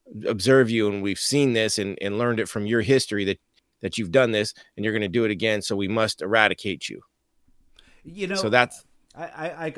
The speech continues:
Speaker 2: I gotta listen to it again. I'll have to, I'll have to bring it up and listen to it again, 'cause I think it was a little more nuanced with that. I think they offered a little bit more insight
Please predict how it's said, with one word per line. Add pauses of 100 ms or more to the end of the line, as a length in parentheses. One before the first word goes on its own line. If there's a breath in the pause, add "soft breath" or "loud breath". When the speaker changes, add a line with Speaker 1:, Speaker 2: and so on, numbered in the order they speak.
Speaker 2:
I
gotta
listen
to
it
again.
I'll
have
to,
I'll
have
to
bring
it
up
and
listen
to
it
again,
'cause
I
think
it
was
a
little
more
nuanced
with
that.
I
think
they
offered
a
little
bit
more
insight